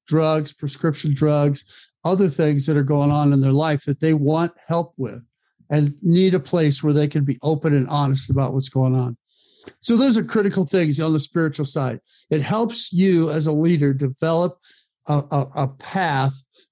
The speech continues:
to, to take your men from where they are to where they, they really want to go.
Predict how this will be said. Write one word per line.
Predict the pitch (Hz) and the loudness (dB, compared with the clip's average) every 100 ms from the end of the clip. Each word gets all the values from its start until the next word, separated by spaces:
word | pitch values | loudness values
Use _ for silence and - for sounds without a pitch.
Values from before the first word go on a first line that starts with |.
| - | -2
to, | 156 135 | 0 0
to | 139 139 | 0 -2
take | - 175 - | 0 0 0
your | 165 | 0
men | 160 160 156 | 2 0 0
from | 143 | 0
where | 135 160 | 2 2
they | 180 190 | 4 2
are | 151 131 135 - _ - _ - | 2 -2 -4 -8 _ -20 _ -2
to | 147 | 2
where | 156 156 | 2 2
they, | 151 151 143 | 2 2 0
they | 156 147 143 | 0 2 2
really | 139 143 143 | 2 2 2
want | 131 131 | 2 0
to | 127 | -2
go. | 127 110 | -4 -6